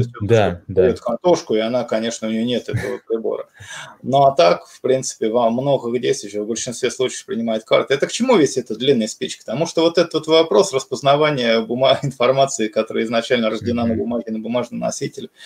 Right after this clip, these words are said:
Speaker 1: это уже не актуальная, не актуальная проблема, что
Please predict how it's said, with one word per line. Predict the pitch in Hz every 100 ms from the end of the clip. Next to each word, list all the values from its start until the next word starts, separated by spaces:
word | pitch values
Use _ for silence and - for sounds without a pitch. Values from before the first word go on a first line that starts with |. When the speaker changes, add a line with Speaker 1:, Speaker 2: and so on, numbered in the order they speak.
| - - _
Speaker 1:
это |
уже | 147 175
не | 165 170
актуальная, | 160 185 160 131 123 120
не | 123 135
актуальная | - 156 127 113
проблема, | 113 113 123 107 -
что | - 110 - -